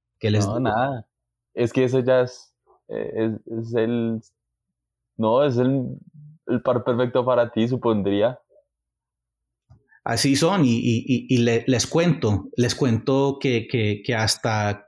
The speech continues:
Speaker 1: la manera en que yo conseguí el par, los que yo tengo, los que yo me, me pongo, pues, de vez en cuando, porque los cuido mucho, em, los conseguí por parte de, de, de, de uno de mis socios, em, y, pues,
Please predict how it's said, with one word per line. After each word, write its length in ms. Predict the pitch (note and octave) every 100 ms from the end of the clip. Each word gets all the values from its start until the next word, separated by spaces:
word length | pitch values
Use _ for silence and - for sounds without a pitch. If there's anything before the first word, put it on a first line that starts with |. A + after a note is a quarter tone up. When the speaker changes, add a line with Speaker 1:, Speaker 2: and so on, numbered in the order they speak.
| - -
Speaker 1:
la 220 | A#2 A2+
manera 400 | A2+ A2 A2+ C3
en 100 | C3+
que 140 | C#3
yo 160 | A#2 -
conseguí 460 | C3+ C3+ B2+ G#2+
el 160 | A2+ A2
par, 380 | B2+ A#2+ A2+ _ _ B2+
los 240 | B2+ -
que 120 | C#3
yo 200 | A2+ A2
tengo, 320 | B2+ A#2+ A#2+
los 160 | B2 B2+
que 140 | C3
yo 120 | A2 G#2+
me, 240 | A#2+ B2
me 420 | B2+ A#2+ A#2+ A#2 A2+
pongo, 440 | B2+ A#2 A#2 A2
pues, 280 | A#2+ G#2+ A#2
de 80 | G#2+
vez 180 | G2+
en 100 | B2
cuando, 420 | B2+ B2 A#2 A2+ A2+
porque 280 | B2 -
los 140 | G#2 -
cuido 280 | A#2 A2 A#2+
mucho, 360 | A2+ A2+ A#2+ A2 _ _ - - - - - _
em, 720 | A2+ A2 G#2+ G2+ G2 G2 G2+ - -
los 180 | A#2+
conseguí 420 | - A#2 A2+ G#2+ G#2+
por 240 | B2+ A2
parte 320 | A#2+ A2 -
de, 180 | B2 A#2+
de, 240 | G2+ G#2+ G#2+
de, 200 | G#2 G2+
de 140 | G#2+ G#2
uno 240 | A2 A#2+
de 100 | A#2
mis 220 | A2+ G#2+
socios, 600 | B2 A2 - A2 G#2 - - - - - -
em, 720 | G2+ G2+ G2 G2 F#2+ F#2 - _ C4+ C#4 -
y, 300 | G#2 G#2+ G#2
pues, 520 | A2+ G2+ - - -